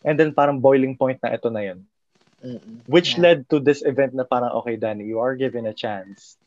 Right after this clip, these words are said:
Speaker 1: Do you want to let Christian live or die? And
Speaker 2: Yeah.
Speaker 1: then after all that she went through, of course she's gonna choose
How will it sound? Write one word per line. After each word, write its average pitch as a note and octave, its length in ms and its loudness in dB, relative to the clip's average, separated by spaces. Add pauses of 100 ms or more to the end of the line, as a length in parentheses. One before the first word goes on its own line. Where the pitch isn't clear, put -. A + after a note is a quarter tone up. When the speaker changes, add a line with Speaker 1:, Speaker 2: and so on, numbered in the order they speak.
(580)
Speaker 1:
Do A#2+ 80 -4
you A#2 160 -2
want A#2 240 -4
to - 80 0
let A2 240 -4
Christian B2+ 480 -16
live C3+ 160 -14
or G#2 160 -14
die? C3+ 240 -16 (960)
And B2+ 160 -6
Speaker 2:
Yeah. C3 80 -4
Speaker 1:
then B2+ 80 -6
after B2+ 480 -2
all B2+ 320 2
that B2+ 160 -4
she B2 160 -6
went A2 320 -10
through, A#2 320 -10 (640)
of D#3+ 240 -12
course F#3 320 4
she's C3 160 -4
gonna B2 240 -2
choose - 560 -10